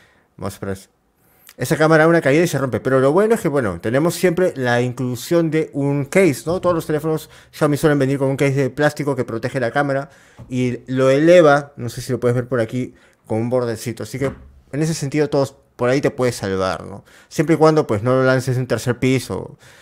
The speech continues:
o seas muy malo con el, <laughs> con el teléfono. Bueno, aparentemente, me imagino que todo este corto debe estar grabado con el Xiaomi doce, así que vamos a ver.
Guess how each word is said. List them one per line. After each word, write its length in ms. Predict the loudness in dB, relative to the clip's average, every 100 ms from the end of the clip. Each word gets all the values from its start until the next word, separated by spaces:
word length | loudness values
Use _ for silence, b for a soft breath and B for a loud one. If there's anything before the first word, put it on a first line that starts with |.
| b b b
o 120 | -8
seas 180 | -4 -2
muy 140 | 0
malo 280 | 2 2 2
con 100 | 0
el, 200 | -2 -2
<laughs> 0 |
con 260 | 0 2 2
el 80 |
teléfono. 520 | -2 -4 -4 -4 -10 -16 _ _ _ _ _ _ _ _ _ _ _ _ _ _ _ _ _ _ _ _ _ _ _ _ _ _ _ _
Bueno, 220 | -4 0
aparentemente, 500 | 2 0 2 2 2 0
me 120 | 0
imagino 420 | 0 0 0 0
que 60 | 0
todo 100 | -2
este 160 | -2
corto 260 | -2 -4 -2
debe 120 | -2
estar 200 | -2 -2
grabado 600 | 0 2 4 4 2 0
con 180 | -4 -4
el 120 | -4
Xiaomi 300 | -4 -4 -2
doce, 400 | -2 -4 -6 -10 -10
así 300 | -12 -10 -8
que 400 | -2 0 -2 -8 b b b b b b _ _ _ _ _
vamos 240 | -10 -8 -6
a 40 |
ver. 220 | -6 -6